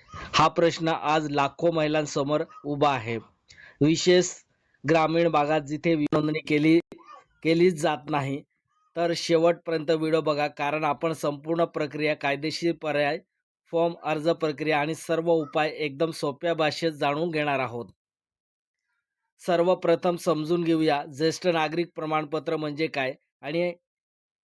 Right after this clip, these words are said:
का आवश्यकता आहे. हे प्रमाणपत्र म्हणजे सरकारकडून तुमच्या वयाची आणि नागरिकत्वाची अधिकृत नोंद यांच्या आधारे तुम्हाला मिळतात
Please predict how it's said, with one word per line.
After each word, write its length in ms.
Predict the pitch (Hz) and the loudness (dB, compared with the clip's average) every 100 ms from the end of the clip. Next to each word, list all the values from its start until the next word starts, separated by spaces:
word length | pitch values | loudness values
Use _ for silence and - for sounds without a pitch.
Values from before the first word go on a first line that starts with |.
| - | -8
का 80 | 170 | -4
आवश्यकता 600 | 175 170 165 170 - 156 | 0 -2 0 -2 -2 -6
आहे. 280 | 143 139 156 _ _ _ - | -4 -4 -8 _ _ _ -6
हे 100 | 175 | -6
प्रमाणपत्र 720 | 180 175 165 165 156 165 165 | 0 0 2 0 0 -2 -2
म्हणजे 280 | 160 151 165 | -2 0 -2
सरकारकडून 720 | - 160 147 160 160 160 165 | 0 -4 0 -2 0 -2 -4
तुमच्या 380 | 147 151 143 165 | -6 -8 -2 0
वयाची 420 | 151 151 156 - | 2 0 -2 0
आणि 300 | 156 156 165 - | 0 0 -4 -8
नागरिकत्वाची 840 | 147 143 151 151 - 165 156 147 170 | -8 -8 -6 -10 -6 -4 -4 -2 -6
अधिकृत 580 | 156 143 160 156 175 175 | -4 -6 -6 -6 -8 -6
नोंद 320 | 160 151 156 185 _ _ _ _ | -2 -2 -2 -6 _ _ _ _
यांच्या 580 | 147 156 156 156 180 170 | -4 -2 -2 -4 0 0
आधारे 460 | - 151 147 160 | -2 -4 -2 -2
तुम्हाला 380 | 165 156 156 156 | -4 -4 -2 -2
मिळतात 400 | 151 147 135 156 | -4 -6 -4 -4